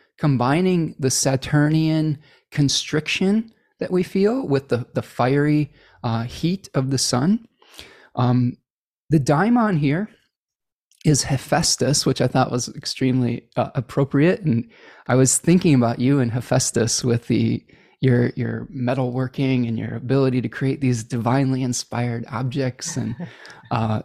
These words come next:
Speaker 1: do you, do you have any thoughts on Hephaestus? I know that you have, thought you had a story about Hephaestus and your connection.
Speaker 2: Oh, no, I was just doing some research over the last couple of days about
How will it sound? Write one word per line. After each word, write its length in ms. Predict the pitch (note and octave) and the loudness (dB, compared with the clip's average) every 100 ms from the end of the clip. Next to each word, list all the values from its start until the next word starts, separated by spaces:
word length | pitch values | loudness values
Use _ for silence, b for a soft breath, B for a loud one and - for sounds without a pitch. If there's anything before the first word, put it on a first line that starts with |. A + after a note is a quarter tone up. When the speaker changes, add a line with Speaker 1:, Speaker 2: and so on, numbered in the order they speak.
| - | 0
Speaker 1:
do 100 | C#3+ | 2
you, 80 | E3+ | 2
do 140 | D3 | 2
you 60 | D#3 | 4
have 80 | |
any 60 | E3+ | 4
thoughts 320 | D3+ D3 D#3 | 2 -2 0
on 100 | D#3 | 0
Hephaestus? 640 | C3+ B2+ C3 B2+ - G3 - | 0 -2 -4 -4 -4 -4 -2
I 100 | B2 | 0
know 140 | C#3+ | 2
that 80 | D3 | 2
you 80 | C#3 | 0
have, 180 | C#3+ A#2+ - - | -2 -6 -12 -12
thought 220 | - F#3 | -6 -2
you 80 | D#3 | -2
had 60 | |
a 40 | A#2 | -2
story 460 | - D#3 F3+ F3+ | -4 -4 -4 -4
about 280 | A2 A2 A2 | -4 -4 -6
Hephaestus 720 | - - D3 - - - - | -10 -8 -6 -6 -10 -12 -10
and 260 | - G#2+ A#2 - | -8 -10 -12 -12
your 140 | A2+ | -12
connection. 580 | A#2 - C3+ - B2+ B2+ - _ _ _ _ _ - - _ | -6 -4 -4 -6 -10 -12 -18 _ _ _ _ _ -20 -20 _
Speaker 2:
Oh, 380 | C#4 D4+ D#4 D#4 C4+ | -2 0 2 0 0
no, 200 | E4 E4 | 0 0
I 120 | E4+ | 0
was 220 | A4 A4 | -2 -4
just 240 | F#4 F4+ - | -12 -10 -4
doing 260 | D#4+ F4+ | 0 0
some 180 | D4+ A3 | 0 -2
research 460 | E3+ E3+ E3 F3+ F3+ | -2 -4 -4 -6 -4
over 160 | E3 | -4
the 60 | D#3+ | -2
last 300 | D#3 F3+ F3+ | -2 -2 -4
couple 200 | F#3+ E3 | -10 -10
of 60 | D3+ | -8
days 300 | D3 D3+ D#3+ | -10 -10 -12
about 400 | E3+ D#3 D#3 | -4 -2 -4